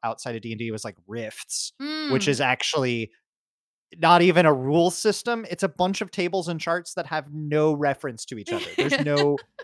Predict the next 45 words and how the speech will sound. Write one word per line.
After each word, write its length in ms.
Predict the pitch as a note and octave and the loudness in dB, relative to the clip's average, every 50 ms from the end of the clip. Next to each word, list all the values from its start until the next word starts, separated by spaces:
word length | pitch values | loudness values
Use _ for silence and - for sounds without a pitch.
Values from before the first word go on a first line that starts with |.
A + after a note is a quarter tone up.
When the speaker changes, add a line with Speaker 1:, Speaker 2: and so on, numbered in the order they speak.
| - _ | -10 _
Speaker 1:
it 120 | - F3 C#3+ | -6 -2 2
does 240 | D3+ G3 G3+ E3 E3 | 4 4 4 4 4
not, 240 | F#3 F#3 F#3 D#3+ | 2 2 2 4
there's 180 | D#3+ F#3 E3+ C#3+ | 2 2 2 2
nothing 480 | E3 E3+ F3 F3+ E3+ - G3 F#3 E3+ F3 | 0 0 2 2 2 2 0 -2 -2 -2
in 80 | E3+ | -4
that 180 | D#3 D#3 D3 C3 | -4 -4 -4 -2
game 200 | D3+ C#3+ C3+ C3 | -4 -4 -4 -4
that 80 | B2+ | -6
explains 480 | A#2+ A#2 - - - C#3 B2+ B2 A#2+ - | -8 -10 -12 -12 -10 -8 -8 -8 -10 -10
how 160 | - - C3+ | -6 -4 -4
to 80 | B2+ B2 | -4 -4
play 300 | - - B2 A#2 B2+ C#3+ | -6 -6 -4 -2 0 0
it, 140 | D#3+ - D3 | -2 -2 -2
there's 200 | C#3+ C#3 C3 - | -4 -4 -4 -6
just 200 | C#3+ C3+ - - | -8 -10 -10 -10
fifty 340 | - - C#3+ - - C3+ | -8 -8 -8 -6 -8 -8
books. 500 | B2 G#2 A2 G#2 - - - - - - C4 G#3 | -8 -8 -10 -10 -12 -12 -10 -8 -6 -4 -4 0
<laughs> 40 | - - | 2 2
Speaker 2:
Yeah. 380 | A3+ B3+ B3+ C#4 C4 C4 B3+ - | 2 4 4 2 4 4 2 2
<laughs> 60 | - A3 - - - - - - C#4 B3 F#3 - F#3 E3+ - - - G#3+ | 0 -4 -4 -8 -18 -20 -12 -6 -2 -2 -2 0 -2 -4 -4 -2 0 0
Speaker 1:
<laughs> 340 | F3+ - - - - F#3 - _ - - - - - _ _ - | 0 0 -2 -2 -2 -2 -2 _ -18 -20 -20 -20 -20 _ _ -4
And, 680 | - E3+ F3 F3 - - - G#3 G3 E3+ E3 D#3+ D#3+ E3+ - _ _ _ _ _ | 0 2 2 2 2 0 0 2 2 2 0 -2 -8 -12 -14 _ _ _ _ _
and 220 | - F3 E3+ E3 - | -2 -2 -2 -2 -2
so 100 | - F#3+ | -4 -2
I 40 | F#3 | -2
was 120 | F#3 E3 | -2 -2
like, 140 | G3 G3 - | -4 -4 -2
"Well, 140 | F3 F3+ F#3 | 0 2 2
I 80 | F#3+ | 2
don't 120 | G#3 G#3+ F3+ | 2 0 -2
wanna 140 | F3+ E3 D#3 | -2 -4 -4
be 180 | B2+ C3+ C3 C#3 | -4 -4 -4 -2
the 100 | C3+ C#3 | -2 -2
new 200 | B2 A#2+ A#2+ A#2+ | -2 -2 -4 -4
person, 540 | - - B2 A#2+ A2+ - - B2+ B2 A#2+ B2+ - | -4 -6 -6 -6 -6 -6 -6 -6 -6 -6 -8 -10
I 60 | A#2 | -8
don't 140 | A2+ B2 C#3 | -8 -8 -6
wanna 140 | D3+ D3 D3 | -6 -6 -6
have 100 | D#3 D3+ | -6 -6
to 80 | - D#3 | -8 -6
go 160 | C#3+ C#3 C3 | -6 -4 -6
through 300 | B2+ _ - B2 B2 A#2 | -6 _ -6 -6 -6 -4
that 180 | A2+ A2+ A2 | -4 -6 -6
again" 460 | A2 G2+ G#2+ G#2+ G#2 G#2 G#2 G2+ G#2 | -6 -8 -8 -8 -8 -10 -10 -12 -16